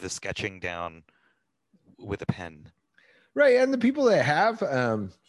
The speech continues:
Speaker 2: probably do know, um, but it's treacherous, you know, it's really hard. And it's, um, also one of those things that maybe it just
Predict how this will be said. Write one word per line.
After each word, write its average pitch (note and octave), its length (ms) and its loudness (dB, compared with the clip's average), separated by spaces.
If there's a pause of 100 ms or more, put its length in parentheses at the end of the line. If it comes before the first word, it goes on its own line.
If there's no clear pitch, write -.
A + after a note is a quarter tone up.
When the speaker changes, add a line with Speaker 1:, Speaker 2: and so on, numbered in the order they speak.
(400)
Speaker 2:
probably E3+ 340 4
do A#2+ 260 4
know, G3 320 0 (760)
um, G#2+ 340 0 (100)
but C#3 200 4
it's C#3 260 0
treacherous, F2+ 680 -4
you A2+ 120 -2
know, B2+ 180 0
it's D#3 200 -4
really E3+ 240 2
hard. G#2+ 360 0
And G2+ 220 -4
it's, G2+ 280 -4
um, E2+ 440 -2 (380)
also E3 280 -2
one D#3 100 0
of D3+ 80 0
those B2 180 2
things D3 220 -2
that A2 140 0
maybe B2+ 280 0
it G#2 120 -4
just - 320 -4